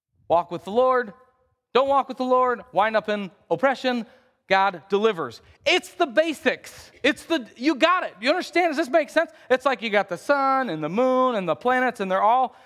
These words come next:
and it's like, we got the idea, but it doesn't tell the detailed picture. We don't grasp from a styrofoam ball example of the planets and our solar system. We don't even have a real,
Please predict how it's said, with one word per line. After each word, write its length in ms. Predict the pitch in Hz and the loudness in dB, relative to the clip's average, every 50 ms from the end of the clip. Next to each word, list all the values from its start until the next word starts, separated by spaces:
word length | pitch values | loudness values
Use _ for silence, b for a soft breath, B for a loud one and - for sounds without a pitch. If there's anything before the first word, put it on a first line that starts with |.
| b b b b | b b b b
and 80 | 220 | -2
it's 100 | 226 - | 0 0
like, 140 | 233 170 - | -2 -2 -2
we 140 | 196 240 262 | -4 -2 0
got 260 | 339 311 302 - - | 2 0 0 0 -2
the 100 | 285 - | -2 0
idea, 840 | 208 220 214 202 175 147 151 269 311 311 285 220 190 196 220 208 - - _ b b b b b b | 0 0 0 0 -2 -2 0 0 2 2 2 2 2 2 0 -2 -8 -18 _ b b b b b b
but 120 | b 285 320 | b 0 0
it 140 | 294 247 | 0 -2
doesn't 380 | 226 320 330 294 285 311 254 - | 0 0 0 0 -2 -8 -8 -2
tell 240 | - 254 294 294 262 | 0 2 2 2 2
the 120 | 233 233 | 0 0
detailed 720 | 208 170 160 165 285 302 302 302 - 277 285 269 254 226 - | -2 -2 -2 0 0 0 0 0 0 0 2 2 2 0 0
picture. 380 | - 285 277 - - 220 - B B B B | -2 -2 -2 -2 -4 -6 -6 B B B B
We 200 | 220 320 359 349 | 0 0 2 2
don't 300 | 349 320 269 214 190 160 | 2 0 0 -4 -10 -10
grasp 600 | 160 214 277 311 311 294 262 226 190 - - - _ b b b | -4 0 2 2 2 2 0 -4 -6 -10 -20 -20 _ b b b
from 260 | - - 294 294 269 | -2 0 2 2 2
a 120 | 254 214 - - - _ _ _ _ _ _ _ | 2 0 0 -4 -20 _ _ _ _ _ _ _
styrofoam 1000 | - - - _ - 294 302 330 330 339 311 - - 302 294 294 294 285 262 214 165 | -20 -20 -4 _ 2 2 2 2 0 0 -2 0 0 2 2 2 0 -2 -4 -2 2
ball 480 | 220 233 240 240 240 240 240 240 220 - | 2 2 4 4 2 2 0 0 -2 -4
example 880 | 202 196 165 165 156 156 226 247 269 277 - - 165 139 131 151 156 - _ _ _ _ _ _ _ _ _ | -4 -4 -4 -6 -4 -2 0 0 0 -2 -4 -4 -4 -4 -4 -4 -6 -10 _ _ _ _ _ _ _ _ _
of 160 | - 202 208 190 | 0 0 2 0
the 120 | 214 196 | -2 -4
planets 680 | - - - 269 285 285 269 202 175 180 - - - - | -4 -4 -2 0 0 2 2 0 -2 -4 -6 -10 -8 -2
and 120 | - 190 | 0 2
our 140 | 196 196 190 | 2 2 0
solar 320 | - - 269 285 294 262 220 | 0 -2 -2 -2 0 -2 -2
system. 360 | - - 190 - - 202 180 b b b b b b b | -4 -6 -8 -4 -6 -6 -6 b b b b b b b
We 120 | 254 349 | 0 2
don't 200 | 392 440 415 370 | 2 2 0 0
even 220 | 330 285 269 240 226 | 0 0 0 0 0
have 260 | 190 - 294 302 277 | 2 2 2 2 2
a 80 | 254 233 | -2 0
real, 340 | 247 302 294 254 233 - | 2 2 2 2 0 -4